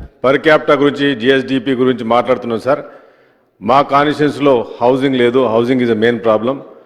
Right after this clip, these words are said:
పాములతోని, తేళ్లతోని సాహసం చేసుకుంటున్నారు సార్. అది చాలా మేజర్ సమస్య ఉంది. ఇరిగేషన్ ప్రాజెక్టుల గురించి పోయిన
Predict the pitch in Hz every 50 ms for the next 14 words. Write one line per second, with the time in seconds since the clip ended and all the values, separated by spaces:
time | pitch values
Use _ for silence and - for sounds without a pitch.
0 | _ _ _ _ _ _ _ _ - 113 120 135 143 143 143 143 - 143 135 135
1 | 135 131 110 - 123 127 127 131 - 135 131 123 117 - 123 123 123 127 123 127
2 | 131 120 113 120 110 - - 123 110 113 117 113 107 92 - 123 123 120 127 -
3 | - - _ _ _ _ _ _ _ _ _ - 104 110 117 110 - - 127 123
4 | 131 139 127 123 127 127 127 127 - 131 120 123 117 - 131 117 113 117 127 143
5 | 156 - - - - _ _ _ _ _ _ _ _ _ _ _ _ _ _ _
6 | 110 120 139 147 151 170 165 156 - 165 156 143 131 - - - - - - -
7 | - _ _ _ _ _ 127 135 143 147 151 165 143 147 156 147 147 151 147 139
8 | - 156 147 131 117 110 - - - 120 127 139 143 143 135 127 113 104